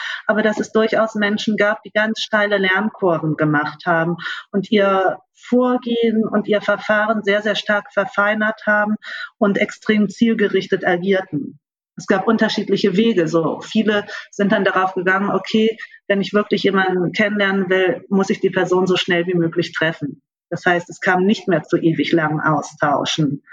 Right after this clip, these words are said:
so, die viele am Anfang noch betrieben hatten in den browserbasierten Börsen.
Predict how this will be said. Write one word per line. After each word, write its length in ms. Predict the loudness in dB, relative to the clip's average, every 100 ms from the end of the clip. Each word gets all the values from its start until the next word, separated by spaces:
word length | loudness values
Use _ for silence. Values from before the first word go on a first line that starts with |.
| -20 _ _
so, 200 | 2 2
die 200 | 2 -2
viele 380 | 0 0 2 2
am 160 | 0 -2
Anfang 680 | 0 0 0 0 -2 -2 -10 -18 -14 -2
noch 240 | 0 2
betrieben 580 | 0 0 2 2 2 0
hatten 400 | -2 -4 -12 -12 _
in 120 | 2
den 160 | 2 2
browserbasierten 880 | 2 0 0 0 0 0 -2 0 0
Börsen. 600 | 2 0 0 -2 -4 -6